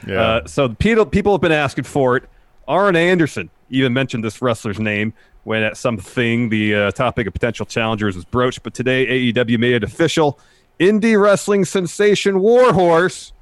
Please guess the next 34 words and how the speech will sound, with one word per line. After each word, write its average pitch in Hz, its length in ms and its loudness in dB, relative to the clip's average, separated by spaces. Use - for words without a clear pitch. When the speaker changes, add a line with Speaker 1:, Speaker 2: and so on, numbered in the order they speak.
Speaker 2:
will 208 460 4
challenge 190 460 0
Cody 170 440 0
for 135 100 -10
the 123 60 -6
T 165 220 -4
N 151 100 -2
T 160 180 -4
Championship 151 720 -4
next 139 240 -4
Wednesday 135 360 0
on 117 100 -2
Dynamite. 135 500 -2
Uh, 101 400 0
Cody 151 280 0
reacted 123 460 -2
to - 40 -10
the 107 60 -4
news 101 260 -2
by 98 140 -2
tweeting, 110 360 -6
quote, 127 260 0
"You 110 160 -2
asked 165 280 0
for 107 280 0
it. - 140 -8
A 131 100 -2
E 143 240 2
W 135 340 2
is 95 100 -2
giving 151 260 0
it 120 140 -4
to 113 140 -4
you." 95 360 -6